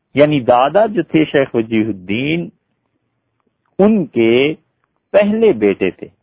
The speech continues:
جیسے ہم آج کل کہتے ہیں تایا، اس زمانے میں چچا ہی کا لفظ استعمال ہوتا، بڑے چچا کہتے تھے۔ شاہ صاحب رحمۃ اللہ علیہ نے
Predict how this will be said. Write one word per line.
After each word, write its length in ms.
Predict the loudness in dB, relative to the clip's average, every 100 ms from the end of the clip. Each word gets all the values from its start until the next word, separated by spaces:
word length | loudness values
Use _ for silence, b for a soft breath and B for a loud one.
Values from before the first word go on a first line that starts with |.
| _ _ _ _ _ _ _ 2
جیسے 520 | 2 2 0 0 0 -2
ہم 120 | -2 2
آج 160 | 2 0
کل 120 | -4
کہتے 300 | -2 -2 -2
ہیں 80 | -4 -2
تایا، 360 | 0 2 2 -2 -6 _ _ _ _ _ _ _ _ _ -2
اس 100 | 0 2
زمانے 460 | 2 2 0 -2
میں 220 | -6 -6 -8
چچا 340 | -6 -2 0
ہی 120 | 0
کا 80 | 0
لفظ 200 | -2 -2
استعمال 420 | -6 -6 0 0
ہوتا، 200 | 0 0
بڑے 340 | 0 0 0 0
چچا 300 | -2 -4 -4
کہتے 340 | -4 -10 -12
تھے۔ 120 | -20 _ _ _ _ _ _ _ _
شاہ 140 | 2 2
صاحب 160 | 2 -2
رحمۃ 320 | -2 -6 -8
اللہ 180 | -4 -2
علیہ 300 | 0 0 -4
نے 220 | -4 -4